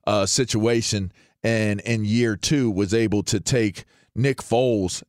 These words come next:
and, and, and Carson Wentz to, to get a Super Bowl for a team that hadn't won a Super Bowl. So his pedigree, his coaching pedigree makes sense. Him being able to overcome what he was overcoming with the front office and ownership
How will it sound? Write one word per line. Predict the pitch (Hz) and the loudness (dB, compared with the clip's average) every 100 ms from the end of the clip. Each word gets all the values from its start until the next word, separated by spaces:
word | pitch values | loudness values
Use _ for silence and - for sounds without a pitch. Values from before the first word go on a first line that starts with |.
| - | -4
and, | 117 110 107 104 101 95 - | 0 2 2 0 -2 -4 -4
and, | 101 101 98 104 | -4 -2 -4 -6
and | 104 | -4
Carson | 98 131 127 104 98 | -2 -2 -2 -2 -2
Wentz | 127 117 - - _ - | -2 -2 -6 -8 _ -6
to, | - 123 110 101 | 0 2 2 0
to | 87 113 | 0 -2
get | 98 110 | 0 0
a | |
Super | 90 151 135 | 0 0 0
Bowl | 95 98 92 | 0 2 0
for | 87 120 101 | 0 -2 0
a | |
team | - 123 | 0 -2
that | 110 95 | 0 0
hadn't | 101 107 92 | -2 -2 -2
won | 107 90 | -2 -2
a | |
Super | 80 147 156 104 | -2 -2 0 0
Bowl. | 87 80 - - - - - | 0 -2 -4 -14 -20 -20 -10
So | - 165 131 | -2 0 2
his | 123 190 180 | 2 0 0
pedigree, | - 151 202 151 120 | 0 2 2 0 0
his | 131 - | 0 0
coaching | 185 - 151 123 | -2 0 -2 0
pedigree | 165 220 151 123 | 0 0 0 -2
makes | 113 117 107 | -2 -2 -2
sense. | - 202 - | -2 -2 -2
Him | 143 170 | -2 -2
being | 156 170 | -2 0
able | 156 151 139 | 0 0 2
to | |
overcome | 123 147 127 120 156 135 | 2 2 0 -2 -2 0
what | 127 | 0
he | 127 | 0
was | 120 110 | 0 2
overcoming | 127 110 127 131 117 104 - - - | 0 0 -2 0 0 -4 -10 -20 -12
with | - 107 156 - | -2 2 2 0
the | 131 | -4
front | - 139 127 | 0 0 2
office | 120 117 - 110 | 2 2 0 -2
and | 120 | 0
ownership | 117 113 113 - 113 - | 0 0 -2 0 0 -2